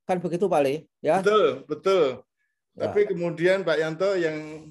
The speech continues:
Speaker 2: segera akan kita bahas ini adalah yang terkait dengan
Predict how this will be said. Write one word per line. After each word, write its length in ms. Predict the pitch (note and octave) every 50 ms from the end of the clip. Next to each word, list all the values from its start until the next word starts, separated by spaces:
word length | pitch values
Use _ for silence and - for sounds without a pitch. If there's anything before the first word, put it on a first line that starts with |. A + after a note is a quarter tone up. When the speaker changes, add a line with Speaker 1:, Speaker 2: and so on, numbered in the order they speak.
| D3
Speaker 2:
segera 540 | - - - - - D#3 D3 D#3+ E3+ D#3+ D#3 D#3
akan 320 | D#3+ D#3 D#3 D#3 D3+ C#3+
kita 480 | - D#3 D#3 - D#3 D3 C#3 C3+ C3 -
bahas 320 | C#3+ A#2+ C3 C#3 C3+ - -
ini 100 | D3 D#3+
adalah 680 | E3+ F3+ D#3 C#3+ B2+ A#2+ A#2+ A#2+ B2+ C#3+ D#3+ F3+ F3+ F3+ _ _ _ _ _ _ _ _ _ _
yang 220 | - D#3+ D3+ D3+ D3+
terkait 400 | - C#3+ D3 D3 - D#3+ F3 F3
dengan 320 | - D3+ C#3+ D3 D3 C#3+